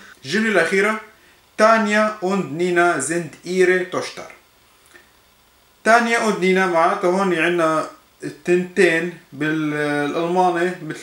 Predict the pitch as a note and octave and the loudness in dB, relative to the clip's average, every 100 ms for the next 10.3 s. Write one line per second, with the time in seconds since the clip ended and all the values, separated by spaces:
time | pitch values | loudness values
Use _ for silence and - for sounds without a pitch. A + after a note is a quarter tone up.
0 | - D#3 F3 D#3+ D3+ E3 D#3 E3+ E3 D3+ | -8 2 2 4 2 2 2 0 -2 -4
1 | C3+ D3 C#3+ D#3 E3 - _ C#3+ D#3 D3+ | -4 -4 -4 -4 -8 -14 _ -8 -6 -4
2 | D3 D3 C#3+ C3 C3+ C#3 D3+ F3 F3+ D#3+ | -4 0 2 2 2 -2 -2 -4 -4 -4
3 | D#3 E3+ C#3+ B2 D#3+ F#3+ G3+ - - _ | 0 0 -2 0 0 2 0 -2 -10 _
4 | _ _ _ F3+ F#3 F#3 F3 E3+ E3 D#3+ | _ _ _ 0 2 2 0 2 2 0
5 | D#3+ C#3 C#3+ B2+ A2 F2+ - C3+ F3 E3 | -2 -2 0 -2 -4 -8 -8 -4 -2 0
6 | E3 E3+ D3+ D3 D#3+ D3 C3 B2 A#2+ D3 | 0 0 -2 -6 -6 -6 -6 -6 -6 -4
7 | D3+ C3 - - E3+ - D#3+ C#3 B2+ C#3+ | -4 -6 -6 0 0 0 0 0 0 -2
8 | C#3 A#2 A#2 - - A#2 - - - _ | -4 -6 -8 -12 -8 -8 -8 -16 -18 _
9 | - G#3 F3+ C3 G#2+ - F3+ G3 F#3 F3+ | -4 -2 0 -2 -4 -6 -2 0 2 2
10 | F#3 F3 A#2+ | 2 0 -4